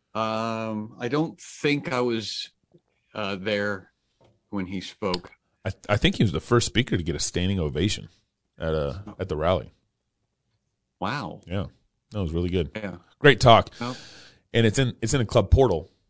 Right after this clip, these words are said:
Speaker 2: so people can, people who are club members can go watch it.
Speaker 1: There's really no reason not to have the app at this point, is there?
Speaker 2: <laughs> No.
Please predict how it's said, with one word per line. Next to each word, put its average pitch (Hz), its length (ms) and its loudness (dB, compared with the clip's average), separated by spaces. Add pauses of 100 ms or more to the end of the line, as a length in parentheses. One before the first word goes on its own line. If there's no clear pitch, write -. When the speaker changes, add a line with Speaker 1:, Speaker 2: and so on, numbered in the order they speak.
(160)
Speaker 2:
so 95 160 -4
people 101 360 -4
can, 90 180 -4 (220)
people 101 180 2
who 85 60 4
are 78 40 0
club 107 180 4
members 82 180 -2
can 87 100 -4
go 78 80 0
watch 92 200 2
it. - 100 -6 (760)
Speaker 1:
There's 175 200 0
really 233 200 4
no 185 160 6
reason 139 520 2
not 117 240 0
to 104 80 -8
have 107 200 -2
the 101 200 -2
app 98 300 -4
at 92 100 -8
this 95 160 -6
point, 98 380 -6
is 110 200 -4
there? 117 140 4
Speaker 2:
<laughs> 117 100 6 (580)
No. - 500 0